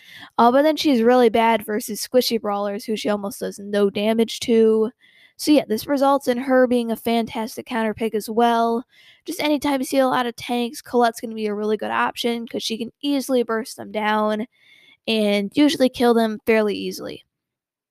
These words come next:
Uh, so yeah, those are all of the counter picks, um, that I, uh, wrote down on this list. So yeah,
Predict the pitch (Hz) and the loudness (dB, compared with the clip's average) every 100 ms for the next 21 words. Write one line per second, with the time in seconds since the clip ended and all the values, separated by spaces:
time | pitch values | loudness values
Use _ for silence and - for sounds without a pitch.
0 | _ _ _ _ - _ 220 254 285 - | _ _ _ _ -20 _ 2 4 4 4
1 | 311 262 190 214 294 330 359 330 - 220 | 2 2 0 2 2 2 2 0 0 2
2 | 269 294 269 254 - 254 247 - 269 233 | 4 4 2 -4 -4 -6 -6 -6 -6 -6
3 | - - - - - 202 202 196 196 196 | -10 -14 -14 -14 -6 -4 -4 -6 -8 -12
4 | 196 - _ _ - - _ 214 214 196 | -14 -18 _ _ -20 -20 _ 0 2 2
5 | - 196 196 190 190 190 185 185 190 202 | 0 -2 -2 -2 -4 -4 -4 -6 -6 -4
6 | 208 208 196 190 - 240 240 233 254 233 | -2 -2 -4 -8 -6 0 2 2 0 2
7 | 214 208 202 196 240 | 4 4 2 -2 -2